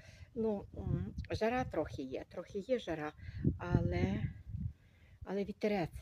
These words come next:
чуть-чуть вітерець. У нас зараз якраз друга година. Чотирнадцять годин у нас якраз зараз є, я так кажу, друга година.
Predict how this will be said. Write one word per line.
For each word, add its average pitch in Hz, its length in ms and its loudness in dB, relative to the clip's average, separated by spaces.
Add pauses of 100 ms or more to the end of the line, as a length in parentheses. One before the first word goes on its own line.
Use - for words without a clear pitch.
(140)
чуть-чуть - 400 -12
вітерець. 165 460 -4 (580)
У 185 60 -2
нас 185 140 -2
зараз 196 300 0
якраз 185 320 -2 (720)
друга 175 280 4
година. 151 480 2 (580)
Чотирнадцять 180 640 6
годин 156 340 8
у 151 80 4
нас 147 280 0
якраз 156 320 0
зараз 143 340 2
є, 147 140 -2 (100)
я 160 60 0
так 170 200 -4
кажу, 156 280 2
друга 151 220 0
година. 147 280 0